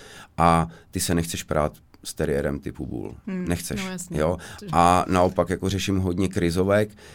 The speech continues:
Speaker 1: kdy těm lidem bylo třeba poraděno z jiného cvičáku, od nějakého trenéra nebo někde na nějakých sociálních sítích. "Převrať ho na záda, lehni na něj, jo, prostě to udělej, tohle si od tebe prostě nesmí si,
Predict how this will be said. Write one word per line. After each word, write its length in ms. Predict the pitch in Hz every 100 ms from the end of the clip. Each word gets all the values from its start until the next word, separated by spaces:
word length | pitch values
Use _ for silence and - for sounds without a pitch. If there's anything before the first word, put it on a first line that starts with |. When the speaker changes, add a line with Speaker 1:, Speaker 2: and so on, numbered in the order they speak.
| -
Speaker 1:
kdy 360 | 87 85 87
těm 220 | 82 92
lidem 520 | 90 87 82 85 80 - - _ _ _ _ - -
bylo 240 | 80 85 80
třeba 300 | - 78 85 - _ _ _
poraděno 500 | 80 85 78 82 82
z 60 |
jiného 300 | 82 82 82
cvičáku, 560 | 85 82 - 76 78 76
od 60 | 73
nějakého 340 | 71 78 80
trenéra 480 | 80 80 80 78 78
nebo 200 | 76 76
někde 280 | 76 76 73
na 80 | 73
nějakých 340 | 73 73 78
sociálních 540 | - - 78 71 80 -
sítích. 340 | 78 - - - - - -
"Převrať 360 | - 87 87
ho 120 | 87 85
na 140 | 76
záda, 420 | 78 78 78 71
lehni 340 | 69 80 82 82
na 120 | 73
něj, 400 | 76 76 73 71 - - -
jo, 220 | 71 78 80
prostě 240 | 85 95
to 140 | -
udělej, 560 | 104 82 76 73 76 76
tohle 240 | 80 80
si 160 | 80 -
od 140 | 78
tebe 220 | - 78 73
prostě 340 | 76 - - - -
nesmí 320 | 78 - 85
si, 120 | 82